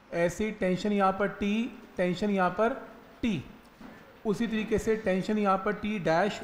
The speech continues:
tension यहाँ पर T dash। कोई डाउट इसमें? ठीक है यहाँ तक? तो ये value values आ गई आपके पास।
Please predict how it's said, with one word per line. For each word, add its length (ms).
tension 320
यहाँ 200
पर 160
T 220
dash। 400
कोई 100
डाउट 240
इसमें? 280
ठीक 120
है 60
यहाँ 140
तक? 180
तो 60
ये 140
value 200
values 260
आ 100
गई 140
आपके 220
पास। 300